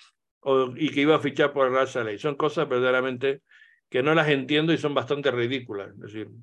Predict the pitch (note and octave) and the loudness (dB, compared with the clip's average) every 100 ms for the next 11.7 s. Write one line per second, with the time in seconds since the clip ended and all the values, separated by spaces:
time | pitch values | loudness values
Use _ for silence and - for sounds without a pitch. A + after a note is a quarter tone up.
0 | _ - A#2+ C3+ C3 C3 - D3 D3 C#3 | _ -14 -6 0 2 0 0 -2 0 -4
1 | B2 C3 C3+ C3+ C3+ B2+ B2 B2 A2+ C3 | -2 -2 0 -2 -2 -2 -2 -4 -4 -2
2 | C3+ C#3+ B2+ B2 B2+ B2 A#2+ _ _ _ | 0 0 -2 -4 0 0 -2 _ _ _
3 | _ _ - A#2+ C#3 C3 B2 A#2+ B2+ B2+ | _ _ -12 -6 0 2 2 2 0 0
4 | B2+ B2+ B2+ A#2+ A2 C3 B2 B2 A2+ A2 | -2 -2 -4 -2 -4 -4 -2 -2 -2 -4
5 | A#2+ B2 A#2 B2 C3+ C3 A#2+ B2+ B2+ A#2 | -6 -4 -2 2 2 0 -4 -6 -6 -6
6 | A2+ A#2 A2+ A2 - G#2+ G2 - _ A2+ | -6 -4 -2 -4 -8 -14 -16 -18 _ -10
7 | A2 B2 C3 - D3+ A2+ G2+ _ _ _ | -2 0 0 -2 -6 -6 -10 _ _ _
8 | _ - - C3 B2+ C#3 C3+ C3 C3+ D3 | _ -8 -2 0 0 -2 -2 0 0 2
9 | C#3+ C3 B2+ B2+ B2+ B2 C#3 C3 G#2 G2+ | 2 2 -2 -2 -4 -6 -4 -4 -4 -8
10 | A2 A2 G#2 G#2+ - _ - _ _ _ | -8 -8 -8 -12 -14 _ -20 _ _ _
11 | _ _ _ - - - | _ _ _ -14 -12 -10